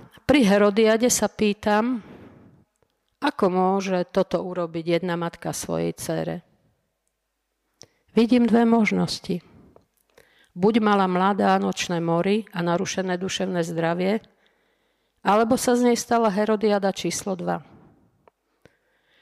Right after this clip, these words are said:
Manipulatívna sebecká príšera bez svedomia. Herodes dal Jána sťať. Toto bolo, alebo nebolo súčasťou Božieho plánu?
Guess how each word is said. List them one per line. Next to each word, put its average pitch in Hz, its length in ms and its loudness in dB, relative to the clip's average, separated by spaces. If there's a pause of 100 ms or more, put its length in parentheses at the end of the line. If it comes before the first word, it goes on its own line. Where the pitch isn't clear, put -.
(300)
Manipulatívna 214 960 2
sebecká 185 560 -4
príšera 175 560 -4
bez - 240 -6
svedomia. 170 560 -8 (2500)
Herodes 196 800 2
dal 180 240 0
Jána 185 400 -2
sťať. - 640 -10 (1800)
Toto 196 240 2
bolo, 185 480 -2 (240)
alebo 175 400 -4
nebolo 170 400 -4
súčasťou 180 640 -4
Božieho 170 400 -2
plánu? 165 560 -6